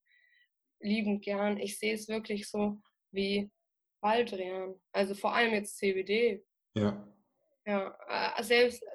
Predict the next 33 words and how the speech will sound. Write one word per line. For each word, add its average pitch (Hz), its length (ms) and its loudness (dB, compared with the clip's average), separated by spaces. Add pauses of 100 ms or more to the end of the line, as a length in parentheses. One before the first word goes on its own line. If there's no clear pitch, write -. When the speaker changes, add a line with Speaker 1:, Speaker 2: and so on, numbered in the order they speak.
(160)
Speaker 1:
wie 220 200 -4
gesagt, 220 460 -2
T 233 160 -2
H 233 160 -2
C 226 180 -6
ist 247 200 -6
halt 220 180 -4
eben 208 260 -4
dieses 196 280 -10
Psychoaktive, 247 880 -8
das 214 180 -12
muss 214 160 -10
man 220 140 -4
irgendwo 196 640 -6 (680)
sehen. 247 560 4 (380)
Speaker 2:
Ja. 214 80 0
Speaker 1:
Aber 202 300 2
das 196 120 -12 (280)
C 294 120 4
B 247 140 4
D 202 380 0 (1040)
liebend 220 420 -4
gern. 220 320 -2
Also 208 180 -2
ich 208 140 -6
hatte 226 160 -4
jetzt 214 200 -4
auch - 140 -6
über 208 220 -6
Instagram 240 580 -4
schon 214 200 -4
mehrere 208 640 -2 (240)
Kontakte, 254 880 -2